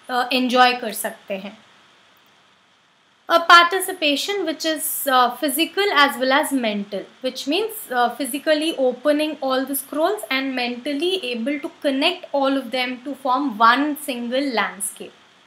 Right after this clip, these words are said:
The Chinese painter does not want you to borrow his eyes, he wants you to enter his mind।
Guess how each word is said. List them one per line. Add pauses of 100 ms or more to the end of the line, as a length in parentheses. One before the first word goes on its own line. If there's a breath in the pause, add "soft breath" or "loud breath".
(720 soft breath)
The
Chinese
painter
does
not
want
you
to
borrow
his (140)
eyes, (440 loud breath)
he
wants
you
to
enter
his
mind।